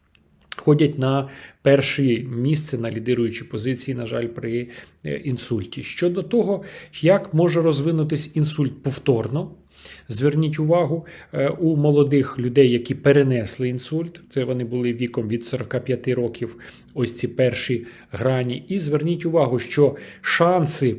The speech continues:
протягом п'яти років перенести повторний інсульт — десять відсотків у білих чоловіків, дев'ятнадцять відсотків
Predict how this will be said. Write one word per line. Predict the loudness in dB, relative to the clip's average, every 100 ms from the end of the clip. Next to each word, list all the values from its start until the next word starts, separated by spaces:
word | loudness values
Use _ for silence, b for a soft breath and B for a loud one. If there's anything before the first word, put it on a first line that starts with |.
| 0
протягом | 4 6 4 0 0
п'яти | 0 2 4
років | 4 4 0 -2
перенести | 0 2 2 -2 -2
повторний | -4 -4 0 2 2 0 -6 -4
інсульт — | -4 -2 -2 -2
десять | 4 6 6 2 -4
відсотків | -4 -2 0 0 -4 -6 -4
у |
білих | 0 2 2 -2
чоловіків, | -4 -2 -2 -2 -6 -8 2
дев'ятнадцять | 4 4 2 0 -2 -2 -8 -6
відсотків | -6 -4 -6 -4 -8